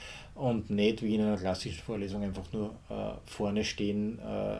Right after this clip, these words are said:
die Inhalte herunterbeten und mehr oder weniger Erfolg haben. Ähm, in der Vermittlung. Äh, die, äh, die Idee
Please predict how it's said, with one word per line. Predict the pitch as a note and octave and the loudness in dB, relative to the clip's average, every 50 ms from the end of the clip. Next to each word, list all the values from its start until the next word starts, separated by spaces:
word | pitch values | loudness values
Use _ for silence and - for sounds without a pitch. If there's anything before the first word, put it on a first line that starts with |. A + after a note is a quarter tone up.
| A2 G#2+ - - | -4 -8 -8 -4
die | - G#2+ G#2 G2+ G#2 G#2 A2 A#2 - | -2 0 0 0 0 -2 -4 -6 -4
Inhalte | A#2 A2 G#2 G2+ G#2 G2 F#2+ - G#2+ | -4 -2 -2 0 -2 -2 -2 -2 -4
herunterbeten | F2+ F#2 G2 F#2+ G#2 G#2 F#2+ - A2+ - - G2+ F#2+ - - G2+ G2 G2 F#2+ - - - - - - - - | -2 -2 -2 -2 -4 -4 -4 -2 -4 -2 -2 -4 -4 -4 -4 -4 -4 -4 -4 -8 -12 -14 -16 -16 -16 -14 -8
und | A2+ A2 G#2 G#2 G2+ - - - | -4 -2 -2 -2 -2 -4 -8 -6
mehr | - G#2+ G#2 G2+ G2 F#2+ G2 | -4 0 0 2 2 2 2
oder | G2 F#2+ F#2 | 0 0 -2
weniger | F#2 F2+ F2 F2+ F2+ F2 F#2 F2+ F#2 F#2 - - - - - - - | -2 -2 -2 -2 -2 0 0 0 0 -2 -8 -14 -16 -16 -16 -8 -4
Erfolg | A2+ G#2+ - A2 G#2+ G#2+ G#2 - | -4 -2 2 2 4 4 2 0
haben. | G2+ F2+ E2 - - - - - - - - - - - - - - - - - - - - - - - - - - - - | -2 -6 -6 -8 -10 -14 -16 -16 -14 -14 -14 -12 -12 -12 -12 -12 -12 -12 -12 -12 -14 -14 -14 -14 -14 -16 -16 -16 -16 -10 4
Ähm, | D#3+ D3+ C#3+ D3 D3 D3+ D3+ D#3 D#3 D#3 D3+ C#3+ C#3 - - - - - - - - - - B3 | 10 12 12 12 12 12 12 12 12 12 8 6 2 0 -8 -12 -14 -16 -16 -16 -18 -16 -12 -8
in | B2+ G#2+ | -6 -4
der | F#2 E2+ D#2+ | -4 -4 -4
Vermittlung. | F2 F2 F2 F2 - E2+ E2+ E2 - - - - - - - - G3 | -4 -4 -4 -4 -4 -4 -4 -4 -8 -14 -18 -20 -20 -20 -16 -10 -4
Äh, | C#3 A#2 G#2+ G#2+ G#2+ G#2+ | 0 2 4 4 4 4
die, | - A2+ A#2 A#2 A#2 A#2 A2+ A2+ A#2 A2+ A2+ A#2 G#2+ - - - - - - - - - - | 4 6 6 6 6 6 6 6 6 6 6 4 2 0 -6 -16 -18 -18 -18 -18 -12 -6 -2
äh, | C3 A#2+ A2+ A2+ A2 A2 A#2 B2+ C3+ C3+ - - - - - - - - - - - - - - - - - - - - - - | -2 0 2 2 0 0 -2 -4 -6 -8 -10 -14 -16 -16 -16 -16 -16 -16 -16 -16 -16 -18 -18 -18 -18 -16 -16 -16 -16 -8 0 2
die | C3 B2 B2+ A#2+ | 4 4 6 4
Idee | G#2+ G2+ A2+ A#2+ C#3+ D#3+ F3 F3 D#3 | 4 6 8 10 10 12 10 10 6